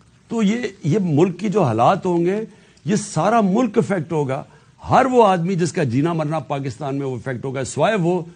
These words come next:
जिन्होंने डॉलर्स में अपने पैसे बाहर रखे हुए हैं। लिहाजा मुझे ये,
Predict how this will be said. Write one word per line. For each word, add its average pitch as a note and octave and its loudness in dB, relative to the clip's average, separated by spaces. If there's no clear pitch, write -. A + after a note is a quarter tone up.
जिन्होंने D3+ 0
डॉलर्स C3 0
में B2 -2
अपने A#2+ -4
पैसे G#2 -8
बाहर F#2 -6
रखे E2 -12
हुए D2 -14
हैं। D2 -20
लिहाजा E3 0
मुझे D3+ 2
ये, D3+ 0